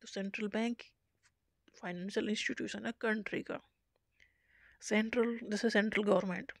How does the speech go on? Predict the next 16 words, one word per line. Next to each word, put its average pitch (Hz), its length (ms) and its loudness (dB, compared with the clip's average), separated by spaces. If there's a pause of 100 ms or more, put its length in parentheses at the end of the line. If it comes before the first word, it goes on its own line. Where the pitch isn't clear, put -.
(200)
तो - 120 -12
कंट्री 208 460 -2 (260)
को 233 120 0
चलाने 190 320 -2
वाली 196 160 -2
गवर्नमेंट, - 520 -2 (340)
क्योंकि 233 180 -4
स्टेट 214 300 0
की 233 100 -8
गवर्नमेंट 226 420 4
स्टेट 240 220 4
को 254 60 4
चलाती 240 360 0
है, 240 60 -10 (600)
सेंट्रल 196 420 2
गवर्नमेंट 185 480 2